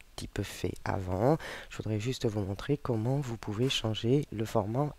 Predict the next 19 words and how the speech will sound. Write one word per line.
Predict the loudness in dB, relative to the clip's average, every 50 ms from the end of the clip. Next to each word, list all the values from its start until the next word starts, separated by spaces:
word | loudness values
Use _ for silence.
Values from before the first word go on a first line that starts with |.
| -12 -16 -14
de | 0 4 4 4 4 2 0
vos | 0 0 0
chiffres | 0 0 -2 -2 -2 -2 -4 -4 -4 -4
ici. | -4 -4 -4 -6 -6 -8 -2 2 2 2 2 0 -4 -12 -14 -14 -14 -14 -14 -14 -14 -16 -18 -18 -20 -14 -8
Je | -4 -2 0
vais | 2 2 0
donc | 0 -2 -4 -4 -4 -4 -2
sélectionner | -2 0 2 4 4 4 4 2 0 0 0 0 2 2 2 2 2 0 -2 -2
les | 0 0
chiffres | 0 0 -2 -2 -2 -2 -4 -4 -4 -4 -4
mille | -2 0 0 2 2 2 0
deux | 0 0 0
cents | 0 0 0 -2 -2 -2 -2
jusqu'à | -4 -4 -4 -4 -4 -2 0 0 0 0 -2 -4 -8 -6
dix | -2 6 8 8 8 8 6 2 -2
ici. | -4 -2 -2 -2 -2 -2 0 2 2 2 2 0 -4 -10 -14 -14 -16 -16 -18 -14 -4
Et | 0 2 4 6 6 6 6 4 2 0
je | 0 0 0
peux, | 0 0 0 0 2 4 4 4 4 2 2